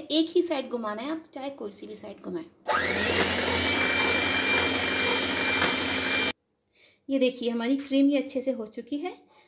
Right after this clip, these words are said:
जब इस तरह से करने में ये देखें ये नोक बन जाए इस तरह से और इस तरह से ठहर जाए तो आप समझ जाएं हमारी cream cake के लिए बेहतरीन ready हो चुकी है।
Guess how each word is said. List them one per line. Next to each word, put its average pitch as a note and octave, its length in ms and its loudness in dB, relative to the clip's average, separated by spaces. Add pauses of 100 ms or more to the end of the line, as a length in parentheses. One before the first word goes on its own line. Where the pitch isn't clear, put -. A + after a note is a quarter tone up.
जब B3 240 -2
इस - 160 -6
तरह D4 240 2
से D#4+ 120 -4
करने C4+ 340 2
में E4 360 2
ये A#3 220 -2
देखें A3+ 300 -8
ये A3 140 -10
नोक A#3 260 0
बन C#4+ 220 6
जाए D#4 280 2
इस - 220 -16
तरह C4 220 -4
से C4 140 -6
और A#3+ 160 -4
इस A#3+ 180 -12
तरह B3+ 180 -2
से C4 120 -8
ठहर A#3+ 280 -4
जाए C4+ 260 0 (400)
तो B3 60 0
आप G#3+ 160 0
समझ G#3+ 280 -4
जाएं A#3 160 -6
हमारी A3+ 280 -4
cream A#3 320 -4
cake A3+ 300 -8
के A#3 80 -10
लिए B3 140 -2
बेहतरीन C4 560 0
ready G3 260 -6
हो F#3+ 100 -8
चुकी - 300 -18
है। - 120 -20